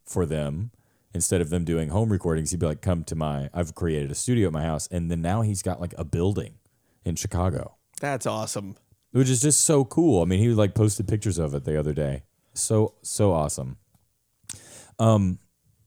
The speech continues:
Speaker 1: ooh, one more.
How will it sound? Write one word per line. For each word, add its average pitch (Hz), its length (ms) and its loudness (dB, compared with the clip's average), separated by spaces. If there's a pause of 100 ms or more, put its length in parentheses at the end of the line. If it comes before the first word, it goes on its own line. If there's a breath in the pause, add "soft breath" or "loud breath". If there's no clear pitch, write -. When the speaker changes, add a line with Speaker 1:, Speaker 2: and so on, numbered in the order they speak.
(240)
Speaker 1:
ooh, 87 340 2 (1500)
one 85 260 0
more. 78 300 -4